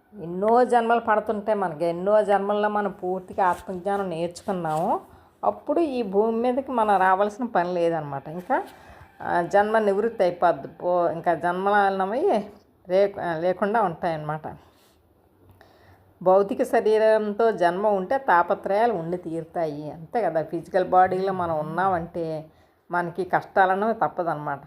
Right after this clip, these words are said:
అవంతా కూడా మనం దేని వల్ల పోగొట్టుకుంటామంటే ధ్యాన సాధన వల్లే.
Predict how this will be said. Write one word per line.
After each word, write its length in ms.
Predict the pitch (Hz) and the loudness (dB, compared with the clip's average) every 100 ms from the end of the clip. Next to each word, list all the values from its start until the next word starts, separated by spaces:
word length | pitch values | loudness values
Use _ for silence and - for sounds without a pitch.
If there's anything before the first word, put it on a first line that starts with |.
| - - | -18 -6
అవంతా 760 | 180 170 175 196 214 220 247 | -4 -2 -4 -6 -6 -2 0
కూడా 260 | 233 196 190 | 2 2 0
మనం 300 | 196 220 208 | 0 -2 -4
దేని 240 | 165 175 | -4 -2
వల్ల 220 | 185 190 196 | -2 -4 -4
పోగొట్టుకుంటామంటే 1120 | 185 175 170 - 165 156 160 151 151 285 359 - _ _ _ - | -6 -6 -8 -10 -12 -8 -8 -6 -4 -4 -6 -16 _ _ _ -2
ధ్యాన 320 | 175 180 202 | 2 2 2
సాధన 440 | 208 185 180 185 | 2 4 4 2
వల్లే. 600 | 180 170 160 165 160 131 | 0 -2 0 0 0 -4